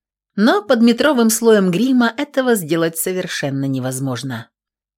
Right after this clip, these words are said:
Но зачем он это сделал? Зачем испортил такое потрясающее лицо? Его полностью выкрашенный в черную краску нос создает впечатление пустоты и провала.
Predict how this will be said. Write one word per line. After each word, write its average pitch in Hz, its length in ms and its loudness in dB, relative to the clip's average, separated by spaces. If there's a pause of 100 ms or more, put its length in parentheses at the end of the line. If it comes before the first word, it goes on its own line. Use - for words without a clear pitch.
Но - 260 -10
зачем 214 800 -4
он 151 160 -6
это 170 200 -8
сделал? 139 680 -8 (600)
Зачем 240 640 0
испортил 214 520 0
такое 196 480 -4
потрясающее 175 960 -6
лицо? 147 520 -8 (800)
Его 196 360 4
полностью 262 640 2
выкрашенный 196 600 0
в 170 80 -6
черную 165 440 0
краску 160 460 -2
нос 196 300 -2
создает 190 480 2
впечатление 196 720 0
пустоты 175 800 -4
и 160 220 -8
провала. 147 720 -6